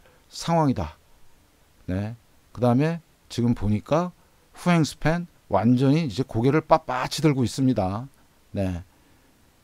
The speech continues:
이거 진짜 무서운 겁니다, 여러분들. 자, 그렇게 해서 보시고, 자, 우리는 앞으로 모든 거에 어디에 집중한다?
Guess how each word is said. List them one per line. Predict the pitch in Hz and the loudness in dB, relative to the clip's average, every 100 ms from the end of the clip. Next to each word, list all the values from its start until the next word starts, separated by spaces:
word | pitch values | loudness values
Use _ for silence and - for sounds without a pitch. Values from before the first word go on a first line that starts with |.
| _ - | _ -6
이거 | 123 | -4
진짜 | 120 143 151 | 0 2 4
무서운 | 127 110 143 165 | 4 4 2 4
겁니다, | 139 120 104 | 4 2 2
여러분들. | 98 95 101 87 98 131 - | -2 -4 -4 -6 -8 -12 -6
자, | 98 87 | -6 -4
그렇게 | 113 - 117 | -6 -2 -4
해서 | 101 135 143 - _ - | -2 -6 -8 -18 _ -4
보시고, | 131 - 117 101 104 - - _ - | -4 -2 -2 -4 -4 -12 -20 _ -4
자, | 117 98 | -2 0
우리는 | 131 151 160 170 - - | 2 2 2 0 -8 -12
앞으로 | - 110 - 139 113 | -4 -4 0 0 0
모든 | 98 147 208 208 190 | 2 4 4 4 6
거에 | 151 151 | 6 4
어디에 | 113 147 185 | 4 6 4
집중한다? | 135 123 147 135 127 156 | 4 0 2 4 4 0